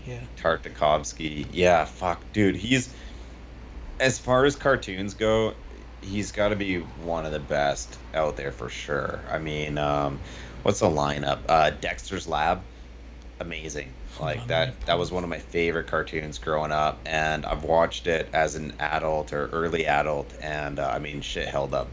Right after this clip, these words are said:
Speaker 2: big time. Like, he's, he's such a cinema head, you know? Like, he's such a film guy. He's
Speaker 1: What?
Speaker 2: he
Speaker 1: No
Speaker 2: also
Speaker 1: fucking
Speaker 2: does
Speaker 1: way.
Speaker 2: Samurai Jack. He does, uh,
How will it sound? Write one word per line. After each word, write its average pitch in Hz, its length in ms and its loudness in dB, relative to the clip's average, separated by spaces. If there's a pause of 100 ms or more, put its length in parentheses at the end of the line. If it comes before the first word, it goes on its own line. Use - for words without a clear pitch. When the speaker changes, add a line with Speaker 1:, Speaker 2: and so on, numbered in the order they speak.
(140)
Speaker 2:
big 76 260 -4
time. 69 340 -4
Like, 69 160 -6
he's, 95 420 -2 (440)
he's 101 260 2
such 92 300 2
a 98 80 2
cinema 80 480 -4
head, 69 240 0 (400)
you 82 140 -8
know? 78 300 4
Like, 82 220 2
he's 80 160 -4
such 82 240 0
a 87 80 0
film 80 400 -6
guy. 107 420 2
He's 92 560 -6
Speaker 1:
What? 196 800 -6 (560)
Speaker 2:
he 107 220 -2
Speaker 1:
No 104 80 8
Speaker 2:
also 101 220 2
Speaker 1:
fucking 92 80 -2
Speaker 2:
does 92 320 2
Speaker 1:
way. - 60 -4 (140)
Speaker 2:
Samurai 85 420 0
Jack. 87 640 4
He - 220 -10
does, 76 560 0
uh, 69 240 2